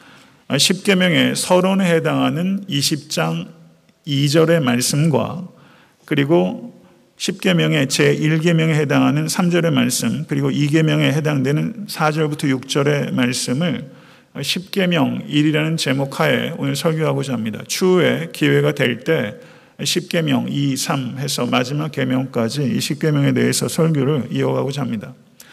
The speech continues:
다시 한번 요약해서 말씀드리면,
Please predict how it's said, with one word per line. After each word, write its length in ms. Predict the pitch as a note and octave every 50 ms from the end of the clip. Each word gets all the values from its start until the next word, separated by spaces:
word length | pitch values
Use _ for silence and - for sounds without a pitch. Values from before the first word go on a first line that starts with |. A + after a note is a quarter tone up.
| - - - - _ - - C#3
다시 220 | E3 D#3 C#3 F3
한번 200 | F3+ F3 F3+ E3+
요약해서 380 | D3+ D3 D3 D3 E3+ D#3+ C#3 E3
말씀드리면, 1040 | D3 C#3 C#3+ - - D3 D3 C#3+ C#3+ C#3 D3 D3 B2+ A#2 A#2 A2+ B2 D3 F3 F3